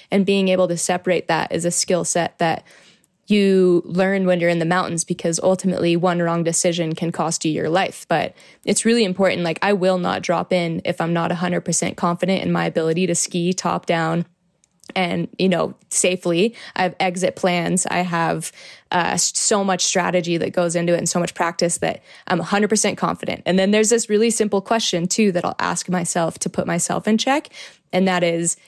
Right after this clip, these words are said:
am I doing this for myself or am I doing this for someone else? And if I'm doing it for someone else, then I pull out 'cause that's not, that's not gonna work out, right? I have to be present. I have to be doing it for myself, not for the camera guy, not for the film part, not for the Instagram post. Like, I have to be doing that for myself.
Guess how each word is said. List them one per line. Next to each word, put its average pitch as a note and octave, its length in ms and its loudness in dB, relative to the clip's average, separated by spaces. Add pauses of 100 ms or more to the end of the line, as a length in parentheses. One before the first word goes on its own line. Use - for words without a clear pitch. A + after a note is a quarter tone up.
am F#3 120 2
I F3+ 60 4
doing G3 260 2
this F#3+ 160 2
for F#3 120 0
myself F#3+ 520 0 (100)
or F#3 60 0
am F3 100 2
I E3+ 80 2
doing F3+ 280 0
this F3 180 0
for F3+ 100 -4
someone E3+ 300 0
else? - 340 -2 (300)
And F#3+ 100 2
if F#3 100 0
I'm F3+ 120 0
doing G3+ 220 4
it G#3+ 100 2
for A#3 80 2
someone A3+ 260 2
else, A#3+ 220 2
then E3+ 140 0
I D3+ 80 -2
pull F#3 260 4
out - 300 -4
'cause F3 160 -2
that's E3+ 260 -2
not, F3 300 0 (140)
that's E3+ 220 0
not F3 200 -2
gonna E3+ 140 -2
work D#3+ 220 -2
out, - 240 -4
right? E3 240 -2
I - 80 -2
have F3 140 2
to F3 80 -4
be D#3 100 0
present. E3+ 500 -2 (260)
I - 40 -2
have E3+ 80 -2
to F3+ 80 -2
be D#3+ 80 0
doing E3+ 280 0
it - 100 -4
for D#3+ 100 -4
myself, - 460 -4
not F3 200 0
for F#3+ 80 -2
the F#3+ 100 0
camera E3 340 -2
guy, D#3+ 280 0 (220)
not E3+ 240 -2
for F#3+ 80 2
the F#3 80 2
film F3 320 0
part, D#3+ 340 -2 (380)
not E3+ 240 -2
for F#3+ 120 2
the F#3+ 140 2
Instagram F3 560 2
post. F3 380 0
Like, - 220 -4
I F3+ 100 0
have F#3 140 0
to E3+ 60 -2
be E3+ 100 0
doing D#3+ 260 -2
that D#3 220 -4
for D#3+ 100 -4
myself. D#3 580 -4